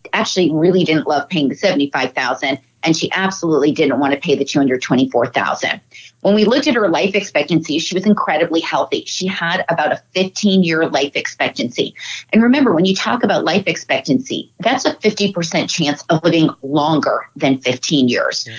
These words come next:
Speaker 1: So it was well before the potential for lapse, which was going to be at age eighty-five. And we had a seventy-six percent chance, again, that the client was going to actually live before age eighty-five.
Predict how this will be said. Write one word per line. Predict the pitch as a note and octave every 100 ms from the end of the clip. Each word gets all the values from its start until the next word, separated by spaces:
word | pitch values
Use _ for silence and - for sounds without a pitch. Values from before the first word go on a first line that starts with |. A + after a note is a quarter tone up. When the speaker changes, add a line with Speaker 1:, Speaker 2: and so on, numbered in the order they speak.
| -
Speaker 1:
So | - F#3
it | F3+
was | E3+ F3 E3+
well | E3+ F3+ B3 A#3
before | F3+ F3 D#3+
the | D3
potential | - E3 F3 D#3+ D#3 D3
for | C#3+
lapse, | C3 C#3 - - - D#3+
which | D#3+ D#3
was | D#3+ D3+
going | D#3+ D3+
to |
be | B2 C#3
at | -
age | C#3+ C3+ - -
eighty-five. | C#3 C#3 - G#2 C3+ - - - - - F3
And | F#3+
we |
had | A3
a | E3+
seventy-six | - A3 A3+ E3 - D3+ -
percent | D3+ - F3 -
chance, | D#3+ C#3+ -
again, | C#3+ D#3 C#3+
that | C#3 C3
the |
client | - D#3 C#3+
was | C#3+ -
going | C#3+
to | C3+
actually | C3 B2+ B2
live | C3+ B2
before | C#3 - C3 -
age | C#3+ - -
eighty-five. | D3+ C#3 - G2 D2 -